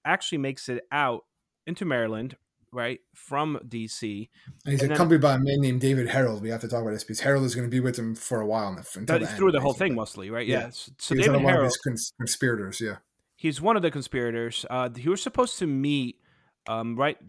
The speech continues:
Speaker 1: as soon as he got out of Washington, D C, he was supposed to meet with one accomplice, Harold and Lewis Powell, but How-, Powell never makes it.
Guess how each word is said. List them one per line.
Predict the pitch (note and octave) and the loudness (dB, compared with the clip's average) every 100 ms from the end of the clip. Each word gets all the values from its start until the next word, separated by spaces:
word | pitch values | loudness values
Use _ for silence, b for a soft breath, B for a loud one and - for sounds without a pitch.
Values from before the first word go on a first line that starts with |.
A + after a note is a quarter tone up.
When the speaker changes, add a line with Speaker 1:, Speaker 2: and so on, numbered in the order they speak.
| - | -10
Speaker 1:
as | B2 | -4
soon | - F#3 | -2 0
as | F3+ | -2
he | D3+ | 0
got | C#3 C3 | 0 0
out | C3 C3 B2+ - | 0 0 0 -6
of | A2 | -4
Washington, | A#2 A#2 A#2 A2+ | -2 -2 -6 -8
D | |
C, | A2 B2+ | -8 -4
he | A#2+ | -4
was | - | -2
supposed | D3+ D3 | -6 -4
to | C#3 | -4
meet | B2 B2+ | -2 -2
with | A2+ A2+ | -4 -6
one | A2+ B2 | -4 -6
accomplice, | A#2 A#2 A2 A2 - | -4 -6 -6 -8 -4
Harold | C3+ D#3 D#3+ | 0 0 0
and | C3 B2 | -2 -2
Lewis | B2 B2+ A2 | 0 -2 -4
Powell, | - C3+ A2+ G#2 | -2 0 0 -2
but | B2+ | -6
How-, | B2 D3+ C#3 | -4 -4 -6
Powell | - F#3+ F#3 | -4 -2 0
never | D3+ B2+ | 0 -2
makes | A#2 A2 - | -2 -4 -8
it. | - - | -14 -16